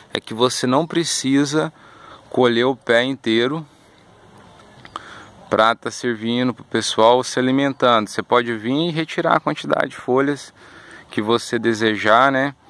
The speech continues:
pra fazer a salada. Então, é, o que que a gente vai fazer nesse vídeo?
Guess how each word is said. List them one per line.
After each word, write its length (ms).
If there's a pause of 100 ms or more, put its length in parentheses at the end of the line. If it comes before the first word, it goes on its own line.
(360)
pra 180
fazer 300
a 60
salada. 720
Então, 420 (760)
é, 240
o 20
que 100
que 60
a 40
gente 160
vai 100
fazer 260
nesse 260
vídeo? 480